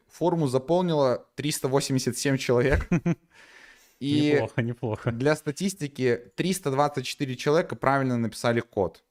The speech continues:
Speaker 1: Вот. Так что есть пол-, там пятьдесят человек, которые где-то ошиблись. Плюс, плюс-минус код был не от балды написан. Я вот так глазом пробежался буквально. Где-то просто буква, где-то цифра сменилась. Я думаю, что,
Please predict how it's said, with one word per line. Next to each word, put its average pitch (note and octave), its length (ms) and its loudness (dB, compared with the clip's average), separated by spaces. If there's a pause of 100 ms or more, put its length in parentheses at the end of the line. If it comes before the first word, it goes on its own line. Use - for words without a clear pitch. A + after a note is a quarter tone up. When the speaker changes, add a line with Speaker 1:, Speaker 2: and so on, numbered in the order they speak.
(140)
Speaker 1:
Вот. F2+ 440 -8 (520)
Так G#2+ 140 -2
что G2+ 420 -4
есть C#3+ 360 -2
пол-, A2 240 -2
там G#2+ 240 0
пятьдесят A#2 440 -4
человек, A#2+ 320 0
которые G#2 380 -2
где-то A2+ 340 -2
ошиблись. F3+ 420 -2
Плюс, D3+ 340 -2 (300)
плюс-минус G3 500 2
код F#3 220 2
был D3+ 180 2
не D3+ 100 0
от C3+ 120 0
балды D3 300 2
написан. C3+ 440 -2
Я A#2+ 180 2
вот A#2 120 0
так G#2+ 120 -2
глазом A2 360 2
пробежался A2+ 520 -4
буквально. G#2 420 -2
Где-то A#2 260 -2
просто - 320 -6
буква, C3 320 -4
где-то B2+ 300 -2
цифра - 320 -2
сменилась. C3 580 -4 (720)
Я B2 120 0
думаю, B2+ 220 0
что, - 220 -6